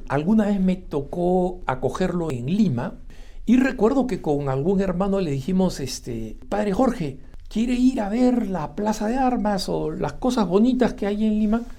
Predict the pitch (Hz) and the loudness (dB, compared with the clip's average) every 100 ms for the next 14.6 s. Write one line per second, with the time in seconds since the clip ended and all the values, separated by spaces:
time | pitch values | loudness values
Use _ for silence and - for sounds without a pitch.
0 | - 247 247 175 226 254 233 202 233 226 | -6 2 2 4 0 0 0 2 2 2
1 | 220 190 - 185 190 233 - 190 202 208 | 0 -2 -2 -4 -2 -2 -2 -2 0 0
2 | 208 208 196 185 - - - - - 139 | 0 0 -2 -4 -4 0 0 0 -4 -4
3 | 165 185 202 190 185 143 135 131 - - | -2 2 2 2 -2 -6 -6 -8 -8 -6
4 | - - 202 202 180 - - - - 254 | -4 -2 -2 -2 -4 -8 -12 -12 -6 -2
5 | 220 180 170 - 170 170 156 143 135 131 | 0 -2 -2 -2 0 -2 -4 -4 -2 -2
6 | - 139 151 190 170 165 165 175 185 139 | -2 -4 -2 -2 0 -2 0 0 0 -2
7 | - - 151 160 196 - - 123 - 208 | -8 -12 -6 -2 0 -2 -4 -4 0 2
8 | 311 233 117 117 123 156 175 - - 190 | 2 0 -4 -4 0 0 0 -2 -4 -4
9 | - 170 190 170 151 208 170 - - - | -2 0 0 -2 0 0 -2 -4 -8 -16
10 | - - 165 170 185 175 175 185 180 170 | -18 -6 -2 -2 -2 -2 0 0 0 0
11 | 175 175 185 180 170 143 180 185 180 180 | 2 2 2 0 0 0 2 2 0 -4
12 | - - - - 135 135 202 202 190 135 | -10 -14 -8 -2 0 2 4 4 2 0
13 | 147 139 170 196 180 180 - - 202 214 | 0 0 0 0 -2 -4 -10 -2 2 4
14 | 277 277 - 117 - | 4 4 2 -6 -10